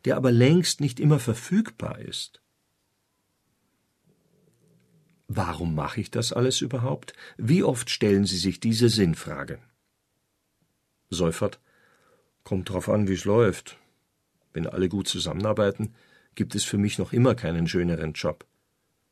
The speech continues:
Aber es gibt auch Tage, an denen mich Angehörige und die Mitarbeiter und der Chef schon morgens anmeckern. Dann denke ich: Wie schön wäre es, wenn ich jetzt auf dem Wochenmarkt Äpfel verkaufen dürfte. Mühlbach:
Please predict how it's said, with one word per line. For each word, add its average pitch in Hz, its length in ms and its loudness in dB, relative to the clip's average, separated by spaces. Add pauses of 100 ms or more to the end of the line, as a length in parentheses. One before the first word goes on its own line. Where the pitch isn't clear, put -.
(480)
Aber 110 160 0
es - 120 0
gibt - 200 -2
auch 131 160 4
Tage, 131 420 0
an 120 100 2
denen 131 280 4
mich 120 220 0
Angehörige 127 680 2 (160)
und 123 180 4
die 117 80 6
Mitarbeiter 110 640 4
und 123 140 2
der 113 100 4
Chef 160 260 0
schon 113 220 2
morgens 120 460 4
anmeckern. 90 680 2 (460)
Dann 107 180 4
denke 139 300 4
ich: - 180 -2 (520)
Wie 226 280 6
schön 139 480 8
wäre 113 220 6
es, 113 220 -2
wenn 90 240 2
ich - 280 0
jetzt - 380 0
auf 80 120 0
dem 85 220 0
Wochenmarkt 147 640 0 (120)
Äpfel 104 360 0
verkaufen 71 520 -6
dürfte. - 360 -8 (1700)
Mühlbach: 101 500 0